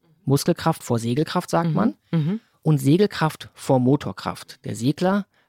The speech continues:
Speaker 1: also vor dem Motorboot. Es sei denn, es handelt sich um Berufsschifffahrt. So ein Tanker muss einfach durchfahren, der kann auch schlecht ausweichen,
Speaker 2: Ja,
Speaker 1: vor allen Dingen in der
Speaker 2: bis der
Speaker 1: Fahrrinne.
Speaker 2: bremst, ist
Speaker 1: Bis der
Speaker 2: Afrika erreicht.
Speaker 1: Bis der bremst, ist
Speaker 2: Mhm.
Speaker 1: Afrika erreicht
Speaker 2: Mhm.
Speaker 1: oder er knallt in irgendeine Kaimauer.
Speaker 2: Ja.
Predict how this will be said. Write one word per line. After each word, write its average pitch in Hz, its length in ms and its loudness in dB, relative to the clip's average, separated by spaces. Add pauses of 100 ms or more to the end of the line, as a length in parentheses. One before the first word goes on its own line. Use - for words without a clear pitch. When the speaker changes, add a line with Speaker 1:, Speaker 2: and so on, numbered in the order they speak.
(100)
Speaker 1:
also 120 220 -6
vor 127 220 -4
dem 123 120 2
Motorboot. - 560 -4
Es - 160 -2
sei 120 80 -2
denn, 135 180 0
es - 120 -6
handelt 139 200 -4
sich - 100 -8
um 123 100 -8
Berufsschifffahrt. 127 720 -4
So - 100 -4
ein 131 60 -2
Tanker 139 300 -2
muss 139 160 -2
einfach 123 200 -2
durchfahren, 135 400 0
der 120 60 -4
kann 127 160 -2
auch 120 120 -6
schlecht - 240 -10
ausweichen, 127 480 -4
Speaker 2:
Ja, 156 100 2
Speaker 1:
vor 147 80 2
allen 117 60 -2
Dingen 120 80 -4
in 120 60 -2
der 120 40 -2
Speaker 2:
bis 202 120 0
der 180 200 2
Speaker 1:
Fahrrinne. 160 80 -4 (140)
Speaker 2:
bremst, 208 260 0
ist - 380 -4
Speaker 1:
Bis 165 120 2
der 156 100 2
Speaker 2:
Afrika 160 220 0
erreicht. 135 440 -2
Speaker 1:
Bis 156 140 0
der 139 120 0
bremst, 143 380 0
ist 175 140 2
Speaker 2:
Mhm. 170 80 2
Speaker 1:
Afrika 170 340 -4
erreicht 131 440 -2
Speaker 2:
Mhm. 185 300 2
Speaker 1:
oder 135 180 2
er 127 120 -4
knallt 139 340 -2
in 123 60 -4
irgendeine 123 340 -2
Kaimauer. - 560 -8
Speaker 2:
Ja. 160 300 2